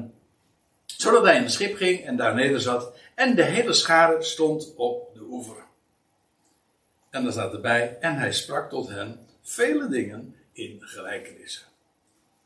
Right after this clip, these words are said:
Dit is wat zij hebben gezien, maar niet hebben opgemerkt. Want waar het feitelijk over gaat,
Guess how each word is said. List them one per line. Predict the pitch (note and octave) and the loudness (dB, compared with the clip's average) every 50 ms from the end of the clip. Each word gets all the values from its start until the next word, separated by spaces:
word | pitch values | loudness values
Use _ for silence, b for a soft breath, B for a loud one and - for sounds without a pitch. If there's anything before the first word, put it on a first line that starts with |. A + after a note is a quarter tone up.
| _ _ _ _ _ _ | _ _ _ _ _ _
Dit | G#2+ G2+ G2 - B3+ C#4 C#4 - - - - | -20 -2 2 4 4 4 4 0 -6 -10 -8
is | - F3 G3 A3+ A#3 - - - - | -4 0 0 0 0 -2 -4 -8 -6
wat | A#2 A#2+ C#3+ D#3+ E3 - - - | 0 4 6 6 6 4 0 -8
zij | - G#2+ - C#3 C#3 C#3+ D3 D3 C3 - | -6 2 4 4 6 6 4 0 0 -2
hebben | - B2+ B2+ B2 A#2+ A#2+ A#2+ B2+ A#2+ - | 2 4 4 4 6 4 2 2 -2 -6
gezien, | - - - A2 G2 G2+ C3+ D3 C3+ G2 - - - - _ _ _ _ _ _ _ _ _ _ _ _ _ _ _ _ _ _ _ _ _ _ _ _ _ _ _ _ _ _ _ _ _ | -10 -12 -10 -10 -2 2 2 2 2 2 -2 -8 -10 -18 _ _ _ _ _ _ _ _ _ _ _ _ _ _ _ _ _ _ _ _ _ _ _ _ _ _ _ _ _ _ _ _ _
maar | - C#3 C#3 C#3 A#2+ - - - | -10 0 4 4 4 4 4 -2
niet | - - - E3 - - | -6 -6 -6 -6 -6 -4
hebben | - A#3+ C4 C4+ - - | -2 -2 0 0 -2 -2
opgemerkt. | - - - - - - - - - - - - - - - _ _ _ _ _ B B B B B B | -2 -4 -4 -4 -8 -12 -14 -14 -16 -18 -18 -20 -20 -20 -20 _ _ _ _ _ B B B B B B
Want | C3 E3 F3+ - - - G2+ | 4 4 4 4 4 0 2
waar | - E3+ G3+ A3+ G#3+ F3+ D3+ | 4 6 6 8 6 6 4
het | - - - | 2 0 -6
feitelijk | - - - - - B3 C4 D4+ F4 E4+ - - F4 E4+ D#4+ - - | -8 -10 -12 -2 4 6 6 8 6 4 2 0 -2 -2 -2 0 4
over | B3 A#3 - - - - | 4 6 6 4 0 -4
gaat, | - - C4+ C4+ C4+ C4+ C4+ - - - - - - | -4 0 0 2 2 0 -2 -6 -10 -12 -14 -14 -18